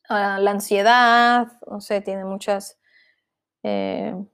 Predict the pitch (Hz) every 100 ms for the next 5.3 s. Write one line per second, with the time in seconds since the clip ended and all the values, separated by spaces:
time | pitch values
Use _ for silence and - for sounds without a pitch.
0 | _ 233 233 226 175 180 - _ _ _
1 | _ _ _ - 208 208 - - 196 190
2 | 196 196 190 202 190 - - - 185 185
3 | 190 196 - - 190 190 180 180 185 -
4 | 202 190 190 - - 185 185 185 185 175
5 | 160 180 -